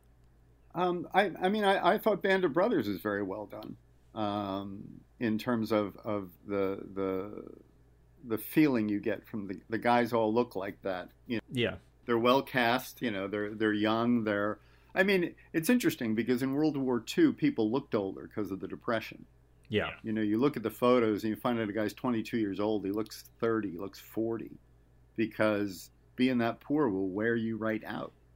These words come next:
Speaker 2: Yeah, I, I've got a, I've got a picture here on my, uh, on my desk of my dad that was taken in, um, in, uh, Great Dunmow, England, in nineteen forty-three, and he's nineteen years old,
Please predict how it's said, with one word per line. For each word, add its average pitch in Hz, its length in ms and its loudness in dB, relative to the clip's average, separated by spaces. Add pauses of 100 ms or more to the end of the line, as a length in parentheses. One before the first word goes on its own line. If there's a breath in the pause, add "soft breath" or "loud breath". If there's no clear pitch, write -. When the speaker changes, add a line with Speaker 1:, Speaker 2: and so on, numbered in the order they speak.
Speaker 2:
Yeah, 143 180 4
I, 165 200 8
I've 180 100 6
got 196 120 10
a, 135 180 6
I've 135 160 0
got 131 120 6
a 117 40 2
picture 143 360 2
here 120 180 2
on 113 100 2
my, 104 300 0
uh, 98 120 -8
on 120 140 -2
my 107 100 0
desk 131 300 2
of 110 100 2
my 101 120 -2
dad 104 520 0
that - 100 -6
was 113 120 -8
taken 123 400 -2
in, 104 380 0
um, 98 460 -8 (320)
in, 98 460 -8
uh, 104 220 -8 (160)
Great 135 240 0
Dunmow, 123 400 -2
England, 107 400 -4
in 107 220 -6
nineteen 117 280 -4
forty-three, 123 680 0
and 104 100 -2
he's 123 160 0
nineteen 156 340 2
years 135 220 6
old, 117 320 6